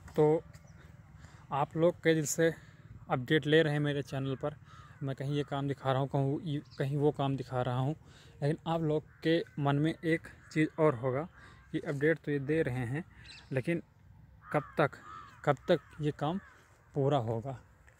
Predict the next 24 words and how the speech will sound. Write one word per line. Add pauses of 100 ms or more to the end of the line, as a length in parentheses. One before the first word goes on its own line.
(240)
कब
तक
इस
सेवा
का
हम
लोग
आनंद
लेंगे। (760)
तो
मैं
आपको
बता
देना
चाहता
हूँ
कि (120)
इस
सेवा
का
आनंद (460)
हो
सके
तो